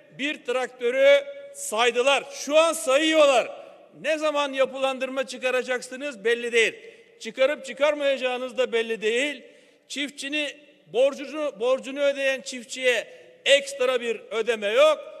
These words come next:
Ama zor durumda olan yirmi bin çiftçi haciz baskısı altında. Sizden de randevu istemişler. Vermişsiniz. On dakika kala iptal etmişsiniz.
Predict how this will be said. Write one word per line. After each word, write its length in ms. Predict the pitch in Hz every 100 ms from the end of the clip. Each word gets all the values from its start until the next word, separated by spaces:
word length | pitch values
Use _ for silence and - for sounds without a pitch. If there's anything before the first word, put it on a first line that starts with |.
| - -
Ama 280 | 240 254 220
zor 360 | 175 269 269
durumda 320 | 240 240 233 226
olan 340 | 226 226 202 175
yirmi 340 | 220 254 269
bin 140 | 247 226
çiftçi 600 | - 220 - 262 277 254 - - - _
haciz 440 | 214 226 277 208
baskısı 440 | 233 240 - - 254
altında. 720 | 247 240 240 269 285 269 - - -
Sizden 540 | - 240 220 294 311
de 140 | 294 269
randevu 380 | 277 269 285
istemişler. 960 | 302 285 277 262 247 277 311 311 - - - - - -
Vermişsiniz. 840 | 233 285 311 311 - 294 330 - - - _ -
On 260 | 294 294
dakika 340 | 277 269 269 254
kala 580 | 247 285 320 302 - - - -
iptal 420 | 240 - 294 302
etmişsiniz. 760 | 277 262 254 - 233 208 -